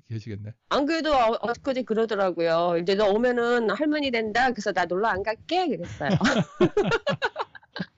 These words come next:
Speaker 1: 아니.
Speaker 2: 그러니까 그걸로만은 나이 추정이 솔직히 잘 안 돼. 빨리 갔으면
Speaker 1: 그렇지, 빨리.
Speaker 2: 스무 살 해도 나니까.
Speaker 1: 그럼요. 빨리 결혼한 사람은 스무 살에도 나니까.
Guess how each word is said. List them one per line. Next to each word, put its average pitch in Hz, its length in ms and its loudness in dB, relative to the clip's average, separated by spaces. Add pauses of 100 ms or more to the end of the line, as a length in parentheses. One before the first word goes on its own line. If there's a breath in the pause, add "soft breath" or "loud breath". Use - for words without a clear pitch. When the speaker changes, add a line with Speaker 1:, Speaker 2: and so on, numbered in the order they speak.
(720 loud breath)
Speaker 1:
아니. 339 140 4
Speaker 2:
그러니까 339 120 0 (220 loud breath)
그걸로만은 370 840 2
나이 220 240 2
추정이 240 360 -2
솔직히 269 340 -4
잘 208 220 0
안 135 200 -2
돼. 139 120 0
빨리 381 340 0
갔으면 285 540 0
Speaker 1:
그렇지, 120 540 0
빨리. 151 200 -4
Speaker 2:
스무 403 260 2
살 415 200 0
해도 262 180 0
나니까. 180 800 0
Speaker 1:
그럼요. 165 560 0
빨리 226 240 0
결혼한 185 320 4
사람은 151 360 0
스무 202 200 -4
살에도 165 260 0
나니까. 123 680 -8